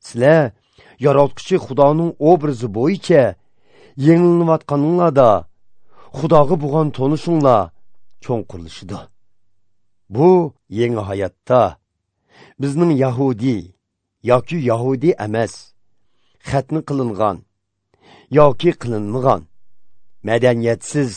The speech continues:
hatto yovvoyi, qul yoki hur bo'lishimiz muhim emas. Muhimi Ayso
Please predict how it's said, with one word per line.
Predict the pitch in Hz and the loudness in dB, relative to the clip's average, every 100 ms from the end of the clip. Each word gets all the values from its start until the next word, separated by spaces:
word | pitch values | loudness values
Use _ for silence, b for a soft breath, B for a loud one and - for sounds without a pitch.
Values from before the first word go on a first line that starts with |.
| B B - | B B -6
hatto | 127 127 - 143 | -4 -4 0 2
yovvoyi, | 120 117 113 113 110 110 170 143 98 _ _ _ _ _ - | 2 2 4 2 2 0 2 2 0 _ _ _ _ _ -8
qul | 175 208 165 92 _ _ _ _ _ 123 | -4 -2 -4 -8 _ _ _ _ _ 0
yoki | 151 147 190 135 | 2 4 2 2
hur | 113 175 143 | 2 0 0
bo'lishimiz | 147 - 165 165 107 - - - - _ - | -2 -4 -4 -4 -4 -12 -20 -20 -20 _ -6
muhim | 113 98 104 85 | -6 -4 -8 -10
emas. | 85 87 123 - - _ _ _ _ _ _ _ - | -14 -10 -10 -12 -20 _ _ _ _ _ _ _ -6
Muhimi | 117 147 175 214 175 117 82 _ _ _ _ _ _ _ _ _ - | 0 2 4 4 2 2 -4 _ _ _ _ _ _ _ _ _ -4
Ayso | 110 101 - 110 | -4 -4 -6 -4